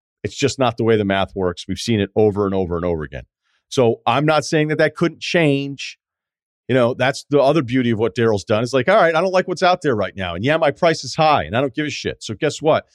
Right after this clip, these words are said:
Maybe your situation will be worse." And the way Boston's been playing to start this season, despite a better week, you know, would it get so untenable for Boston, who now decides they gotta figure some things out? But the second part of that thinking it out loud would go, "Okay, say Boston actually did wanna split up their guys 'cause they go, 'Tatum and Brown just doesn't work.'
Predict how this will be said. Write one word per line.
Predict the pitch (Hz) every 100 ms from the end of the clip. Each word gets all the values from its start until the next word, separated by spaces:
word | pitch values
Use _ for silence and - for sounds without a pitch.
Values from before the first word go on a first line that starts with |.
| _
Maybe | 123 156 147
your | 123 131 190
situation | - 143 - 113 110 - 104
will | 95
be | 87
worse." | 78 71 - - - _
And | 110
the | 120
way | 139
Boston's | 95 117 151 - 110
been | 101
playing | 92 117 101
to | 92
start | - 98 -
this | -
season, | 101 95 87
despite | - 107
a | 92
better | 107 95
week, | 113 151 120 _ _ _ _
you | 110
know, |
would | 95 110
it | 104
get | 117 -
so | 120 113
untenable | 101 123 104 95
for | 104
Boston, | 82 120 123 - 104 95
who | 107 101 98
now | 107 107 104
decides | 92 92 113 98 92
they | 98
gotta | 98
figure | - 113 98
some | 95
things | 87 92 104
out? | 147 107 _ _ -
But | 120
the | 120
second | - 165 147 151
part | - 147 131
of | 104
that | 120 117 - _ _ _
thinking | - 165 147 147
it |
out | 120 117
loud | 135 147 123
would | 107
go, | 120
"Okay, | 139 135 147
say | - 160
Boston | 131 143 - 135
actually | 135 - 113
did | - 131
wanna | 120 107
split | - 123 123
up | -
their | 113
guys | 90 104 92 73
'cause | -
they | 87
go, | 90 92
'Tatum | 107 113 110
and | 98
Brown | 101 104 82
just | 104 -
doesn't | 98 -
work.' | 98 76